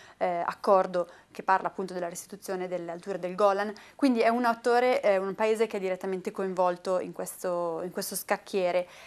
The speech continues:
Il ruolo della Siria, ehm, deve essere visto però anche nella luce, alla luce delle pre-, delle evoluzioni interne del paese, soprattutto della stabilità, eh, almeno,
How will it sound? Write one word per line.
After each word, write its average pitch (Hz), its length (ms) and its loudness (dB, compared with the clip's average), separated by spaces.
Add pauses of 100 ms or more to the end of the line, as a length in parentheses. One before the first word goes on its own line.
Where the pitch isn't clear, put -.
(240)
Il 220 140 -2
ruolo 247 220 8
della 262 220 8
Siria, 285 500 4
ehm, 185 800 -2 (200)
deve 202 200 2
essere 214 220 0
visto 220 240 -2
però 214 160 2
anche 214 240 0
nella 202 160 -4
luce, 214 460 -2
alla 196 180 0
luce 202 240 -6
delle 180 200 -4
pre-, 196 140 -8
delle 190 200 -4
evoluzioni 196 420 -4
interne 202 420 2
del 185 140 -2
paese, 185 420 -2
soprattutto 202 500 -6
della 180 380 2 (360)
stabilità, 208 920 4
eh, 196 100 -2 (720)
almeno, 196 640 -4